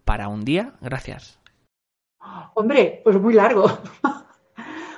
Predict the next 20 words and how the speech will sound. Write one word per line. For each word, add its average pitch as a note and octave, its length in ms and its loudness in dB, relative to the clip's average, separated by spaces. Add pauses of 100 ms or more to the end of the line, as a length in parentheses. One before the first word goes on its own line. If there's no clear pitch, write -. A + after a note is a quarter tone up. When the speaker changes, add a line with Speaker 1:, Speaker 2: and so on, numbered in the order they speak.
Speaker 2:
Pues A3+ 200 4
bueno, C#4+ 380 4
por C4 100 6
ejemplo, C4 420 0
depende, C4 500 4
pues, A#3 260 0
ah, G#3 200 2 (220)
para A3 220 2
un A3 200 0
desayuno, B3+ 760 0 (180)
siempre, A#3 380 -4
por G#3+ 140 0
ejemplo, A3+ 500 0
pues G#3 240 -6
un G#3+ 200 -2
panecillo G#3 1000 0
cetogénico, D#4 880 -4
multisemillas, G#3+ 960 -2
por C4 140 -4
ejemplo, C#4+ 460 -2